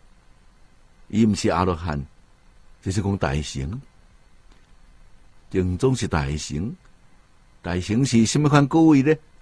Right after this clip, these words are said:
华严经上七信位的菩萨，你姓刘啊，是，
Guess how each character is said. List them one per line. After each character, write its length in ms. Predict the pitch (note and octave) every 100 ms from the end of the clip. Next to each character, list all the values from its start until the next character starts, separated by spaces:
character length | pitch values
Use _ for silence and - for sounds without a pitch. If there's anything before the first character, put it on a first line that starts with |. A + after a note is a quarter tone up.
| -
华 200 | F#2 G#2
严 240 | A#2 B2
经 260 | C3+ C3 C3
上 280 | B2 A#2+ B2+ - - -
七 140 | - D#3
信 640 | D3+ - G3 D#3+ A2+ G2+
位 200 | G#2 G2+
的 60 | G2
菩 280 | - C#2+ C2+
萨， 220 | D2 C2 _ _ - - - - - - _ - - - - - - _ _ - _ - _ _ _ - - _ - - - - - - - - - - -
你 440 | - A2+ A#2 A#2+ A#2
姓 720 | - - - G#3 D3+ A2+ E2+
刘 360 | F2+ G2+ D3
啊， 320 | C#3+ F#2+ E2+ E2+
是， 600 | - G2+ G2+ G2 G2